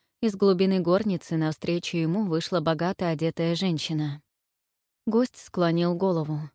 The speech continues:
Перед ним была сама сестра князя Киевского. «Ну что там с Ольгиным женишком?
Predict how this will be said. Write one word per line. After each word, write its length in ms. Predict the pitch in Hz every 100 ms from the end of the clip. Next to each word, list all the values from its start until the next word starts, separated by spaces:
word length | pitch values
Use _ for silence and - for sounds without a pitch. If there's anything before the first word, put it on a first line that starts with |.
| _ _ _ _ _ -
Перед 300 | 233 214 185
ним 240 | 170 175
была 260 | 185 208 220
сама 440 | - 214 175 160
сестра 500 | - 214 - 170 156
князя 420 | - 170 180 151
Киевского. 840 | 143 160 143 143 - 151 143 151 147 _ _ _ _ _ _ _ _ _ _ -
«Ну 240 | 233 226 220
что 320 | - 247 240
там 240 | 190 165
с 160 | 160 -
Ольгиным 460 | 180 160 165 165
женишком? 720 | 165 185 185 202 - 160 151